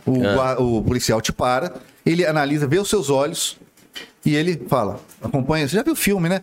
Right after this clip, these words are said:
Speaker 2: Sim.
Speaker 1: Acompanha aqui o meu, o meu, o dedo, cara, acompanha e tal. Anda em linha. Tá legal, cara? Ele não quer saber quando
Speaker 2: Vai.
Speaker 1: você bebe. Se você tá em condição de dirigir, você dirige.
Speaker 2: Vai.
Speaker 1: É hipocrisia.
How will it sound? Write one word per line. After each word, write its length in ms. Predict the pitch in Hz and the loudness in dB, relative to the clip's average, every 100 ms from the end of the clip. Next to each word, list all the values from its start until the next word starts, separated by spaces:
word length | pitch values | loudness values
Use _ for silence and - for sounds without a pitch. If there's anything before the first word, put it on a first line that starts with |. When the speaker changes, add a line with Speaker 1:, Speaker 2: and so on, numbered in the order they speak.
| - - | -6 -2
Speaker 2:
Sim. 140 | 135 | 0
Speaker 1:
Acompanha 280 | 117 202 196 | 2 0 0
aqui 160 | 190 | 0
o 40 | 175 | 2
meu, 260 | 170 131 | 2 2
o 20 | 139 | 2
meu, 480 | 151 131 117 113 - 123 | 2 2 0 -4 -6 -2
o 240 | 135 135 | 0 2
dedo, 300 | 131 135 104 | 2 2 2
cara, 160 | 104 117 | 0 0
acompanha 500 | 151 147 156 151 165 | 0 0 0 0 0
e 40 | 175 | 0
tal. 280 | 131 107 - - - | 0 0 -6 -6 0
Anda 240 | 160 175 | 2 2
em 60 | 170 | 2
linha. 260 | 156 117 - - - | 2 0 -4 -12 -2
Tá 120 | 202 | 0
legal, 320 | 190 170 196 | 2 2 2
cara? 140 | 156 147 | 0 0
Ele 60 | |
não 60 | 170 | 0
quer 120 | 175 | 0
saber 340 | - 185 147 165 | 0 0 0 2
quando 200 | 151 95 | 0 2
Speaker 2:
Vai. 240 | 98 98 | 2 0
Speaker 1:
você 20 | - | -2
bebe. 100 | 101 - - | -10 -16 -6
Se 80 | - | -2
você 200 | 151 - | 0 2
tá 120 | 208 | 0
em 40 | 196 | 2
condição 400 | 190 180 143 180 | 0 2 2 0
de 80 | 147 | 0
dirigir, 340 | 143 131 131 | 2 2 2
você 140 | 160 190 | 0 2
dirige. 260 | 214 214 | 2 2
Speaker 2:
Vai. 320 | 104 98 90 - - - - _ | 2 2 -2 -8 -16 -20 -20 _
Speaker 1:
É 80 | - | -4
hipocrisia. 720 | 330 - 254 214 156 208 135 | -2 -2 0 0 2 2 2